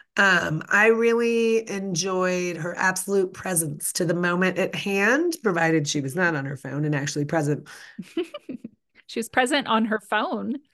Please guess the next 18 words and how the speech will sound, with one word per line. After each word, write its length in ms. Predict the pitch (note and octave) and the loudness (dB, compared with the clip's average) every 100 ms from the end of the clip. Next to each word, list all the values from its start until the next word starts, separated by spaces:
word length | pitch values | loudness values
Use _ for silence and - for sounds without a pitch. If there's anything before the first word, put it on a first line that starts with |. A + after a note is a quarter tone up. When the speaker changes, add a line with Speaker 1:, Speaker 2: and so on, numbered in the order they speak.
| _ _ _ | _ _ _
Speaker 1:
If 200 | A3 A3 | 0 2
she, 100 | B3+ | 4
when, 340 | G#3 A#3 G#3 G3 | 6 6 4 4
that's 320 | B3 A#3+ D4 | 4 4 0
true. 400 | G4+ C#4 G#3+ B3+ | 4 4 4 2
Speaker 2:
<laughs> 20 | |
Speaker 1:
That's 320 | G#3 G#3 G3+ | 2 0 0
true. 220 | E4 E4 C#4+ | -4 -4 -2
To 140 | A3+ | 0
that 320 | F3+ A#3 C#4 | 4 2 2
moment 400 | G3+ F#3+ G#3 A#3+ | 0 0 -2 -6
at 200 | - G#3 | -6 -4
hand, 320 | F#3 F3 F3+ G3 | -2 0 0 -4
she 160 | - | -6
is 200 | E3+ E3 | -2 0
Speaker 2:
Yes. 320 | D#3+ D#3 - - | 2 0 -2 -2
Speaker 1:
present. 260 | D#3+ A3 - | -2 -2 0
<laughs> 1500 | B3 A#3+ A3+ - A#3 - A3+ - F3+ A3 A3+ A3+ A3 A3 | 0 4 4 2 0 0 -2 -2 -2 0 0 0 0 -2